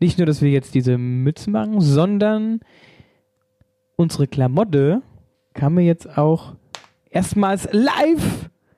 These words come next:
und in Farbe in einem schönen, kleinen, süßen Lädchen mitten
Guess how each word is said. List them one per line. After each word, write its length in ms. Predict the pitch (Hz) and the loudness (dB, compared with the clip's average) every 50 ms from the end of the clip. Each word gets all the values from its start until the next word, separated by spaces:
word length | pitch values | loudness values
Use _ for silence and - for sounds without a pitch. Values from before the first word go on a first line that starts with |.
| _ _ _ _ _ _ _ _ | _ _ _ _ _ _ _ _
und 160 | - 269 285 | 0 2 2
in 120 | 277 269 240 | 2 2 2
Farbe 680 | 196 160 190 185 196 208 208 180 180 180 180 185 185 180 - _ _ _ _ _ _ _ _ _ _ _ _ _ | 0 0 0 0 0 2 2 4 4 4 2 0 -2 -4 -8 _ _ _ _ _ _ _ _ _ _ _ _ _
in 120 | 156 156 | -6 -4
einem 500 | 120 98 143 147 143 143 143 143 143 143 - _ _ _ _ _ _ | -4 -2 -2 -2 -2 -2 -2 -4 -6 -6 -10 _ _ _ _ _ _
schönen, 680 | - - - 202 226 240 233 226 220 220 220 220 - | -8 -2 0 2 2 2 2 0 0 0 -2 -2 -4
kleinen, 920 | - - 165 160 160 170 180 185 180 180 180 180 180 180 180 185 180 175 - _ _ _ _ _ _ _ _ _ _ | -2 -2 0 0 0 -2 -2 -2 0 0 0 0 0 0 0 0 -2 -4 -8 _ _ _ _ _ _ _ _ _ _
süßen 400 | - - 180 202 202 180 185 165 | -4 -2 0 2 2 2 2 2
Lädchen 580 | 151 156 165 160 - - 175 165 165 165 160 - - _ _ _ _ _ | 2 0 0 -2 -2 -2 0 0 0 0 -2 -4 -8 _ _ _ _ _
mitten 460 | - 160 165 - 185 175 170 170 170 | -2 -2 -2 0 -2 -2 0 -2 -4